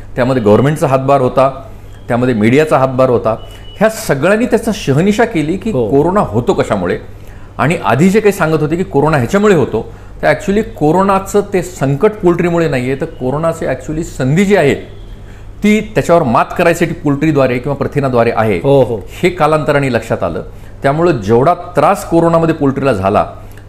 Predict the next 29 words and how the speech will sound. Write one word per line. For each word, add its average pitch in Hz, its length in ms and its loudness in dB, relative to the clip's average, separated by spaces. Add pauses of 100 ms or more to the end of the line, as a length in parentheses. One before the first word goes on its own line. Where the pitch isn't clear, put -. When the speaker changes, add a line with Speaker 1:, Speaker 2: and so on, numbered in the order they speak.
(100)
Speaker 1:
तेवढाच 170 560 2
फायदा 123 320 0
पोल्ट्रीचा 143 520 -4
कोरोनानंतर 120 640 -4
झाला. 101 200 -2
कारण 120 260 0
का, 165 220 2 (680)
तर 185 40 0
कोरोनाला 180 640 2
जर 202 140 2
तुम्हाला 156 280 0
treat 135 300 -4
करायचं 110 340 -4
असेल 98 280 -8
किंवा 113 200 -8
कोरोनाला 127 340 -2
जर 135 140 -2
तुम्हाला 123 540 -2 (220)
मात 104 220 0 (140)
करायची 113 300 0
असेल 101 220 -2
Speaker 2:
अगदी. 98 140 -8 (380)
Speaker 1:
तर 202 60 0
तुमचं 160 400 -4
प्रथिनांचं 190 800 0
consumption 131 480 -4
हे 143 100 -4
वाढलं 95 280 0
पाहिजे. 85 340 -8